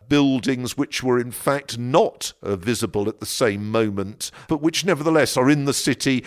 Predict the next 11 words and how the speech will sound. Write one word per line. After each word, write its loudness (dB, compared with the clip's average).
and 0
which -2
enable 4
you 2
to 0
present 0
it -2
as -4
your 4
account -6
of, 2